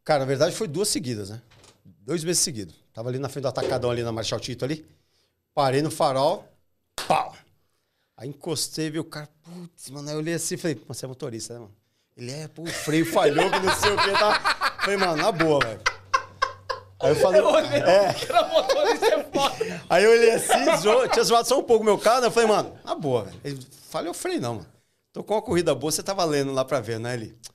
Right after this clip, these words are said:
Speaker 1: "Putz, mano, foi isso mesmo, mano." <laughs> Aí beleza, aí o cara, gente boa, mano. Meu carro ficou, acho que ficou seiscentos pau pra arrumar. Ele falou, "Meu, posso pagar em parcelar?" Eu falei, "Meu, paga aí. A gente resolve aí, não tem problema." Gente boa, o cara, Ezequiel é o nome dele. Aí depois, dois meses depois, tô na Radial Leste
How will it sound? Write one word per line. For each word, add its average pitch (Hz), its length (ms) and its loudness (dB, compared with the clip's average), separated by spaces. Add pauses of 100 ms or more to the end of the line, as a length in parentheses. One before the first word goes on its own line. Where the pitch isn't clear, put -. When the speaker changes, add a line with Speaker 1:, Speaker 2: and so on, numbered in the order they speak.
(180)
Speaker 1:
"Putz, 101 220 -16
mano, 90 120 -18
foi - 140 -16
isso - 220 -6
mesmo, - 340 -8 (200)
mano." - 140 -10
<laughs> - 540 -12 (1500)
Aí 185 100 -2
beleza, 175 460 2
aí 175 120 4
o 220 60 2
cara, 269 160 4
gente 294 220 0
boa, 226 280 4
mano. 107 200 -6 (120)
Meu 139 140 -4
carro 196 160 0
ficou, - 200 -6
acho - 120 -4
que - 60 -18
ficou - 260 -12
seiscentos 180 360 -2
pau 175 140 2
pra 170 120 -2
arrumar. 135 320 -2
Ele 135 80 -8
falou, 170 160 -8
"Meu, 165 80 0
posso 170 180 -8
pagar 143 300 0
em 135 100 -4
parcelar?" 127 380 -6
Eu - 40 -12
falei, 254 160 -12
"Meu, - 80 -16 (140)
paga 233 220 -14
aí. 87 160 -16 (400)
A - 40 -8
gente 143 100 -4
resolve 123 400 -2
aí, 123 40 -4
não 120 80 -12
tem 147 80 -10
problema." 117 300 -10 (580)
Gente 131 220 -8
boa, 117 280 -4
o 98 140 -8
cara, 92 200 -10
Ezequiel 113 420 -6
é - 20 -8
o 104 40 -10
nome 101 120 -14
dele. 78 200 -20 (560)
Aí 120 180 -2
depois, 175 360 0
dois 214 220 2
meses 214 160 0
depois, 196 260 -2
tô 214 100 -2
na 208 80 0
Radial 185 340 2
Leste - 500 0